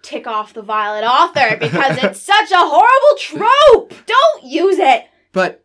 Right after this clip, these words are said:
Speaker 2: but you can also, suspense doesn't always have to be, how do I wanna put this? Like, so romantic suspense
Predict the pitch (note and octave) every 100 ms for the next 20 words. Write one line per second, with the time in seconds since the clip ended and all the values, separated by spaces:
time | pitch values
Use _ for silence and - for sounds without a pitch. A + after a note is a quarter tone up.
0 | _ B2+ E3 C#3+ E3 F3 F3 E3+ C3+ E3+
1 | - D#3 C#3 B2 A#2 _ - D3+ C#3 -
2 | E3 F3 - - B2+ B2+ B2+ - A2+ A2
3 | A2 - G#2+ - G2 F#2+ G#2 G2+ G2+ G2
4 | _ C3+ B2 A2+ G2 - - _ _ B2+
5 | A#2+ - - A2 - _ B2+ C3 C3+ E3+
6 | F#3+ D#3+ - - _ - _ - _